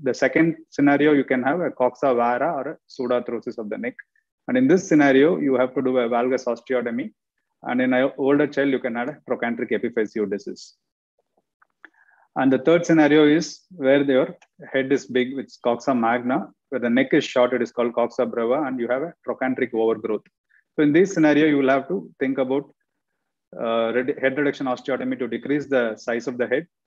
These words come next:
and to relative neck lengthening or neck lengthening osteotomies are there.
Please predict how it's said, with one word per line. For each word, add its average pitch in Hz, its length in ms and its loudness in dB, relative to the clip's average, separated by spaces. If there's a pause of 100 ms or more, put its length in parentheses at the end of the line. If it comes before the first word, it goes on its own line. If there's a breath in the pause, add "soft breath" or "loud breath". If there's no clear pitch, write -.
(340)
and 131 420 0 (1160)
to 156 160 -2
relative 147 360 2
neck 131 240 0
lengthening 127 460 -2
or 156 160 2
neck 143 260 -2
lengthening 143 360 -4
osteotomies 123 600 -6
are 117 100 -8
there. 113 180 -8